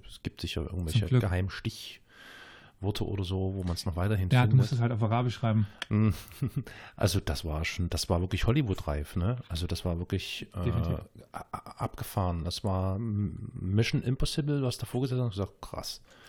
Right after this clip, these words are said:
Speaker 1: da knallt's und rumst und bumst und das war, äh, im negativen Sinne beeindruckend.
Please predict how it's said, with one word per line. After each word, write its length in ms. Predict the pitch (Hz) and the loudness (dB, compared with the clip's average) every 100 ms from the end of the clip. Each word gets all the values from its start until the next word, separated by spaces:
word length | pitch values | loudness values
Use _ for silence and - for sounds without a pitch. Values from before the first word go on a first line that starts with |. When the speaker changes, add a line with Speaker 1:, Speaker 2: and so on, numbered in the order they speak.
| - - - | -20 -12 -6
Speaker 1:
da 160 | 82 | -6
knallt's 560 | - - 107 98 107 - | -6 -4 -2 0 -2 -2
und 220 | 104 87 | -4 -2
rumst 480 | 85 104 127 - - | 0 0 0 -2 -4
und 240 | 107 104 | -4 -4
bumst 480 | 98 113 131 - - | -2 -2 -2 -6 -8
und 440 | - 101 104 - - _ - - - - _ _ - - _ _ _ | -4 -2 -2 -6 -20 _ -20 -20 -20 -20 _ _ -20 -20 _ _ _
das 200 | 95 - | -8 -4
war, 460 | 107 95 95 92 - | -2 0 -2 -4 -4
äh, 360 | 98 95 92 90 - - - | -2 0 0 -2 -8 -10 2
im 60 | 117 | 6
negativen 440 | 123 131 - 131 | 6 6 4 4
Sinne 200 | 113 120 | 4 6
beeindruckend. 840 | 104 92 120 117 92 110 127 - | 6 6 4 2 0 0 -2 -6